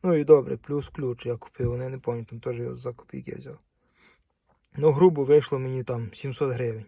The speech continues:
По все разом, сімсот гривень. А зараз, блін, ціни капець. Ну, але що тут дивуватися? Тут українці, вони зідруть з кожного шкіру. Ось так. Тепер маю ключ з пультиком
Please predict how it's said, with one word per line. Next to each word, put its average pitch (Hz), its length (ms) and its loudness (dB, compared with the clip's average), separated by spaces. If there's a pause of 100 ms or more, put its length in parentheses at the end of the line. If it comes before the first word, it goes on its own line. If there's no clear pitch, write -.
(260)
По 131 180 -2
все 143 360 0
разом, 120 360 -4
сімсот 123 420 -4
гривень. 117 240 -8 (1160)
А 123 60 -14
зараз, 69 300 -6
блін, 67 340 -10 (560)
ціни 135 340 -12
капець. - 540 -16 (720)
Ну, 143 120 -10
але 143 140 -4
що 156 180 -4
тут 147 160 -12
дивуватися? 151 580 -2
Тут - 320 -18
українці, 135 680 -8
вони 120 200 -12
зідруть 120 400 -12
з - 80 -18
кожного 120 520 -6 (140)
шкіру. 123 440 -14 (1600)
Ось 190 220 0
так. 160 340 4 (300)
Тепер 180 420 4 (340)
маю 139 420 -2
ключ 170 320 -4
з - 100 -16
пультиком 170 640 -4